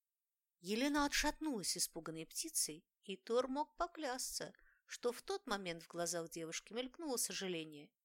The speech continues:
"Ребенок? Не может быть! Какой ужас! Какая прелесть!" Тут же подхватили со всех сторон ведьмочки и устремились к эпицентру разгорающегося действия. Елена соскользнула со скамьи и поторопилась туда,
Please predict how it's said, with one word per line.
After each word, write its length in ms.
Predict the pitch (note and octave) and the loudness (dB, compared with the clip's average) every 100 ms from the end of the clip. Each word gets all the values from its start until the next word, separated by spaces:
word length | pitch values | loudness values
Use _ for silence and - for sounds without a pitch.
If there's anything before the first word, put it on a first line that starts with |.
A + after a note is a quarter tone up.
| _ _ _ _ _ _ _ _ - | _ _ _ _ _ _ _ _ -12
"Ребенок? 920 | D#3 D#3+ D3 D#3 D#3+ A3+ D#4 - - _ _ _ _ _ _ - | -4 -4 0 0 2 0 -2 -8 -14 _ _ _ _ _ _ -10
Не 120 | D#3+ | -6
может 440 | D#3+ E3+ F3 G#3 F#3 | -2 0 0 0 0
быть! 420 | B3+ G#3+ - - _ | 0 0 -2 -14 _
Какой 420 | - G#3+ - C#4+ | -2 -2 0 2
ужас! 640 | C#4+ D4+ B3+ - - - - _ | 2 2 0 -2 -4 -6 -6 _
Какая 360 | - D#3 A3+ C4 | -6 0 2 2
прелесть!" 600 | B3+ D4+ D4 D#3+ - - _ _ _ _ _ _ | 0 0 0 0 -2 -6 _ _ _ _ _ _
Тут 240 | - A#3+ F3+ | -8 -6 -4
же 100 | F3+ | -4
подхватили 520 | E3+ - D#3+ - D#3 | -6 -6 -6 -6 -2
со 160 | - D#3+ | 0 0
всех 240 | - D#3+ | -2 -2
сторон 320 | - E3 D#3 | -2 -2 -4
ведьмочки 680 | D#3 A3+ D#4+ D4 B3+ - C#4+ _ _ _ _ - | -6 -6 -4 -6 -6 -8 -12 _ _ _ _ -2
и 120 | F#4 | 0
устремились 720 | F#4 - E4+ D4+ A#3 F3+ E3+ | 2 0 -2 -2 -2 0 0
к 80 | - | -2
эпицентру 720 | E3+ E3 - - C4 B3+ C4+ - | -4 -4 0 0 0 -2 -6 -4
разгорающегося 1000 | F3 F#3 E3 D3+ D3 D3+ - E3 E3 E3+ | -4 -2 -2 -4 -4 -6 -6 -4 -2 -4
действия. 600 | D#3 C#3+ C#3 - C3+ C#3 _ _ _ _ _ _ _ _ | -4 -6 -6 -6 -14 -18 _ _ _ _ _ _ _ _
Елена 400 | - F#3 F#3 D#3 | -6 0 0 0
соскользнула 680 | D3 D#3 - D3+ D3+ F#3 C4 | 0 2 2 2 -6 -4 -2
со 180 | C#4+ C#4 | -2 -2
скамьи 380 | B3 C4 B3+ B3+ | -2 -4 -2 -2
и 40 | |
поторопилась 600 | B3+ G3 G3 - E3+ E3+ | -2 0 0 2 -2 -2
туда, 400 | - D#3+ F#3 B3 | -4 -2 0 0